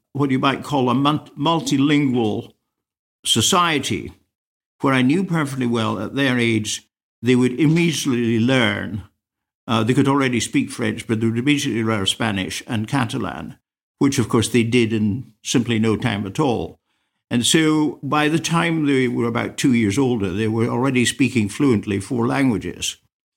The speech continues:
Now, I, I reckoned that this was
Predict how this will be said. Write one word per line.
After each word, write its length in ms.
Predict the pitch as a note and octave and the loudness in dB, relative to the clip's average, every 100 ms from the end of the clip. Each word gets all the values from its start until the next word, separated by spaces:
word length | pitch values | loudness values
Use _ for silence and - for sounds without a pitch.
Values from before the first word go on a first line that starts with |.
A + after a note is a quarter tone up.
| _ _ _ | _ _ _
Now, 160 | A2 A#2 | 2 4
I, 240 | B2+ C#3 - _ - | 4 2 -4 _ -8
I 60 | D3+ | -4
reckoned 560 | D3 D#3+ D#3+ F3 C3 | 0 0 2 2 2
that 240 | B2 - D#3+ | -2 -4 0
this 320 | C#3+ - C#3+ | 0 0 -2
was 560 | C#3 A#2+ A#2 - - | 0 2 0 0 -4